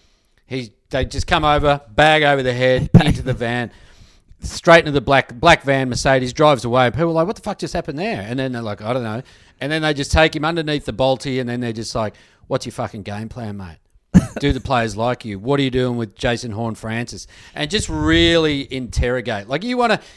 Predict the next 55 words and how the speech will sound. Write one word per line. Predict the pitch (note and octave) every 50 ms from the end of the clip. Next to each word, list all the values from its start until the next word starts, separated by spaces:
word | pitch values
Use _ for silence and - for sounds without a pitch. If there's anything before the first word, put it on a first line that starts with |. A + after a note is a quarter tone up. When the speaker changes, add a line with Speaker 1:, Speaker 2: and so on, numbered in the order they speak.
| - -
Speaker 1:
you | G3 A#3+
wanna | B3+ B3
get | A3 A3+ - -
to | G3
the | E3+
bones | D3 A#2+ D3+ D#3 E3 E3 E3 D3+ C#3
of, | D3 B2+ D3 -
you | G3 A#3+ C4
want, | B3+ A#3+ F#3+ - _ -
you | - F#3+ G#3+
want | G#3+ G3
David | - G3 F3+ F3+ D#3+ D3+ C#3+
Noble | D3+ D3+ D3 D3
to | C#3
tell | A2+ - D#3 C#3 C#3
you | C3+
exactly | B2 A#2 G#2+ C3 B2+ B2 - C#3+ C3
what's | C3+ B2+ -
going | - C#3 C3 B2+ B2
on. | B2+ B2+ B2+ A#2+ _ - - - _ -
I | D#3 E3+
think | F3 - F#3 F3 -
we | F3+ E3+
need | E3+ F3 F#3+ - -
some | E3+ D3
torture. | - - D3 E3+ G3 G3 - C#3 F2+ _ _ _ _ _ -
And | C#3+ C#3
I | D3+ D3+
think, | - - E3 E3 D3+ - - _ _ _ _ _ _
you | - G#3+
know, | G#3 D3 G2 F#2+ C3 G3 -
I'm | - F3+ G3
not | F#3+ F3 -
saying, | - D#3+ D3+ C#3+ B2+ B2
like, | A#2+ A2 G#2 F2+ - _ _ _ _ _ -
rip | C#3+ D3 B2+ -
all | C3+ D3+ F#3 F#3+
his | D#3+ B2 -
fingernails | - C#3 B2+ A2+ A2 A2 G#2 G#2 G#2 F2 G#2
out, | A2 A#2+ D#3 F3+ -
but | E3 D3 C#3+ _ _ _ _ - - - _ _ _ -
a | C3+
little | D#3 F#3+ A#3 A#3+
bit | G3+ G3+ F3
of | D#3+
waterboarding | C3+ C#3+ D#3+ F3 F3+ D#3+ C#3+ D#3 C#3 C3 B2 A#2+
is | A#2+ A#2+ A#2+
gonna | C#3 C3+ C3+ B2+
tell | - - C#3 C#3 B2+
you | B2
what | A#2 A#2+ B2+ A#2+
his | B2+ C3 A#2 A2+
long-term | A#2+ B2 B2+ C3 B2 - C3+ B2+ B2 A#2 G#2+
plans | - C3 B2 B2 A#2 A2 G#2
are | C3 C3 B2+ G#2 F#2 F#2+ B2 F3